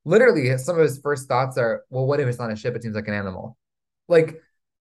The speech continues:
instantly he makes this connection. And I think it's part-, partially because Jupe doesn't want it to be that way. Like, it can't be that hard to jump from, like,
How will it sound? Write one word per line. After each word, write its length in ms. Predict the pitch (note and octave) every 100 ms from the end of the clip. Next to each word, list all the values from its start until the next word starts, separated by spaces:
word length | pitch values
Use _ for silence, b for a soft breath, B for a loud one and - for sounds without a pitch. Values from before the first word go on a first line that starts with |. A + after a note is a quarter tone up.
| _
instantly 560 | - F#3+ F3 - A#2 G#2+
he 160 | G#2 A2
makes 240 | G2+ -
this 140 | G#2
connection. 480 | - A2+ E2+ - C#2+ -
And 200 | C#3 C3+
I 100 | C#3+
think 220 | G3+ G#3
it's 120 | -
part-, 400 | - C3 - A#2+
partially 300 | B2+ C3 B2+
because 300 | G#2+ A2+ A2 - _
Jupe 320 | - D3+ D#3+ - - G#2+
doesn't 340 | A#2+ B2 C3+
want 240 | A2 G#2+ G2
it 80 |
to 80 | F#2+
be 160 | A#2 C#3+
that 200 | F2 -
way. 280 | - - -
Like, 160 | E3 A3
it 160 | B3 -
can't 240 | D4 E4
be 80 | A#3+
that 200 | D#3+ G#2+
hard 280 | C3+ C3 A2+
to 80 |
jump 320 | G#2 A#2 A2 G#2+
from, 180 | G#2+
like, 260 | G2+ G2 G2